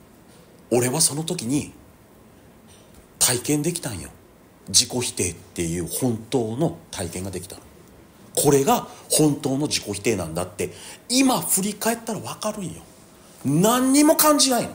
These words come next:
音も匂いも色も感覚もない。何を食べても砂を噛んでるような感じ。もう景色が、色がついてない。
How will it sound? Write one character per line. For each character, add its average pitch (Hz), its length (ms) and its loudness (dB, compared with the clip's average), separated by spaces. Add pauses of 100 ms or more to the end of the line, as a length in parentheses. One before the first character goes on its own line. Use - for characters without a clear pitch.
(1160)
音 185 260 2
も 220 140 4
匂 247 320 4
い 254 80 2
も 180 240 -4 (180)
色 247 280 6
も 139 340 0
感 254 220 2
覚 247 180 -2
も 220 260 -2 (140)
な 226 240 4
い。 - 80 -2 (540)
何 202 260 6
を 247 40 8
食 233 180 4
べ 247 80 6
て 262 100 4
も 156 320 2 (220)
砂 240 500 2
を 240 80 -2
噛 240 160 2
ん 233 60 2
で 175 100 4
る 131 60 4
よ 110 80 4
う - 20 0
な 107 80 0
感 120 220 0
じ。 117 220 -2 (760)
も 165 460 4
う - 20 -20 (240)
景 262 140 6
色 - 260 4
が、 - 220 -6 (260)
色 220 200 6
が 220 100 4
つ - 100 4
い 240 80 -4
て 220 80 2
な 233 140 2
い。 - 80 -4